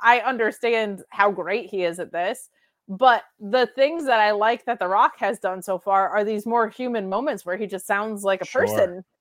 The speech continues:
Speaker 1: Like,
Speaker 2: Yeah.
Speaker 1: I love when The Rock is just talking like a person. I think he's probably the best to do it.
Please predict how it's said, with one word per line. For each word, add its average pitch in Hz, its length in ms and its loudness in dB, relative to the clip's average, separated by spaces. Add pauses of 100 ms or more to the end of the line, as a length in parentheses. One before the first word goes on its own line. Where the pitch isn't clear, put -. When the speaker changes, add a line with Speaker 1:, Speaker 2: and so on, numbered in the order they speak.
Speaker 1:
Like, 254 340 4
Speaker 2:
Yeah. 202 320 -4
Speaker 1:
I 339 200 8
love 262 440 6
when 240 200 2
The 208 120 2
Rock 208 320 2
is 220 180 -2
just 208 280 -6
talking 220 460 -2
like 196 200 2
a 151 60 -10
person. 220 560 -4
I 233 80 -2
think 220 220 -6
he's 233 220 -4
probably 233 380 2
the 220 100 2
best 226 300 0
to 269 60 -14
do 392 200 0
it. - 180 -6